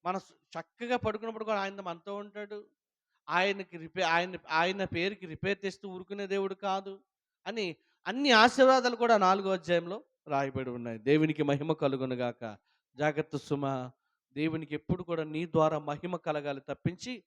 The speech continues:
అవమానం అనేది కలగకూడదు. నిన్ను చూసిన వారందరూ కూడా ప్రభు, ప్రభువును మహిమపరచాలి.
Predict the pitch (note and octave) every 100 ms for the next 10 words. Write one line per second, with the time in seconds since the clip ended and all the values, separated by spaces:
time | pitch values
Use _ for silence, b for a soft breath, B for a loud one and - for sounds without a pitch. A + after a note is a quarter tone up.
0 | _ _ _ C#3+ D#3+ F#3 F#3 F#3+ F#3 E3
1 | D#3+ D3+ - C#3+ D3 D3+ D3 C3+ B2 C3
2 | A#2 F#2 _ _ _ _ _ E3+ F#3 F3
3 | G#3 G#3+ A3+ G#3 G3 F#3 G3 A3 G3 G3+
4 | A3 B3 - _ _ _ _ - F#3 F#3+
5 | B3 C4+ B3 - G3 G3 G#3+ C#4 C#4+ C4
6 | A#3+ B3 G3+ G3 - D#3 B2+